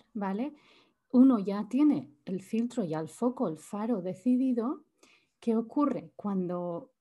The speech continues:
cuando ya has tomado una decisión, la vida dice, "¿Pero lo quieres de verdad así?". <laughs> Entonces te da como pruebecillas, te, te tira pruebas,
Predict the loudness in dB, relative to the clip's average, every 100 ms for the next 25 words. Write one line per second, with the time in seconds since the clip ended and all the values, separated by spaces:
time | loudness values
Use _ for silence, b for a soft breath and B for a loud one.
0 | _ -4 -2 0 -2 -2 0 -2 2 2
1 | 4 4 4 0 -6 -2 -2 0 -2 -6
2 | -8 _ -4 -2 -2 -2 -4 -6 -8 -8
3 | -10 -16 _ _ _ _ 0 2 2 2
4 | 0 -2 -4 -4 -2 0 2 2 2 2
5 | 0 -4 -4 -6 -8 -6 -6 -8 4 6
6 | 6 4 2 2 0 -2 B B B B
7 | -2 -2 0 -2 0 0 0 -2 -2 -2
8 | 0 0 -2 -6 -6 -6 -8 -8 -10 -10
9 | -14 -16 -10 -8 -8 -12 -10 -8 -6 -4
10 | -2 -4 -4 -2 -2 -2 -4 -8